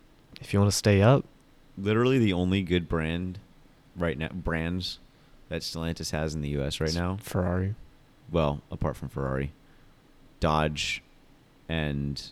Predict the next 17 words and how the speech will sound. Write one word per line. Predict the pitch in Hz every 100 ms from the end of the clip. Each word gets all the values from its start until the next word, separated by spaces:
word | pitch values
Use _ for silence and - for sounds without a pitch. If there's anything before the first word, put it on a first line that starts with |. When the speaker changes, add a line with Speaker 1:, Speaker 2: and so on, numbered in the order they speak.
| -
Speaker 2:
Jeep. | 71 67 - - - - - - - - - - _ _ - - -
Speaker 1:
Yeah, | 104 101
which | 101 - - _ _
both | 110 101
of | 104 98
those | 98 95
just | - 98 -
rely | 95 95 95
on | 98 95 95 95 95 -
either | 113 101
the | 92 98
engine | 110 117 -
Speaker 2:
And | 110
I |
Speaker 1:
or |
Speaker 2:
guess | 101 104
Speaker 1:
nostalgia. | 98 92 92 90 - 87